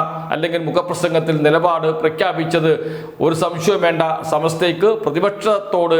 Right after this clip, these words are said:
എന്താണ് നിലപാട്, ഭരണപക്ഷത്തോട് പ്രത്യേകിച്ച് എൽ ഡി എഫിനോട് എന്താണ് നിലപാട് എന്ന് വിളിച്ചു പറയുന്നതാണ്. പ്രതിപക്ഷത്തിൻ്റെ ന്യൂനപക്ഷ സംരക്ഷണം എന്ന് പറയുന്ന അല്ലെങ്കിൽ അവർ ആവർത്തിച്ച് പറഞ്ഞുകൊണ്ടിരിക്കുന്ന കാര്യം വെറും അവസരവാദപരമാണ്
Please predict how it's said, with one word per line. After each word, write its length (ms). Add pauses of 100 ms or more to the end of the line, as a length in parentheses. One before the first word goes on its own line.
(220)
എന്താണ് 380 (180)
നിലപാട്, 380 (360)
ഭരണപക്ഷത്തോട് 800 (180)
പ്രത്യേകിച്ച് 480
എൽ 140
ഡി 120
എഫിനോട് 340 (280)
എന്താണ് 380 (140)
നിലപാട് 440 (220)
എന്ന് 200 (160)
വിളിച്ചു 380
പറയുന്നതാണ്. 520 (340)
പ്രതിപക്ഷത്തിൻ്റെ 720 (420)
ന്യൂനപക്ഷ 500 (160)
സംരക്ഷണം 500 (240)
എന്ന് 240
പറയുന്ന 360 (580)
അല്ലെങ്കിൽ 280 (120)
അവർ 140 (120)
ആവർത്തിച്ച് 480
പറഞ്ഞുകൊണ്ടിരിക്കുന്ന 840 (240)
കാര്യം 320 (340)
വെറും 260 (160)
അവസരവാദപരമാണ് 1000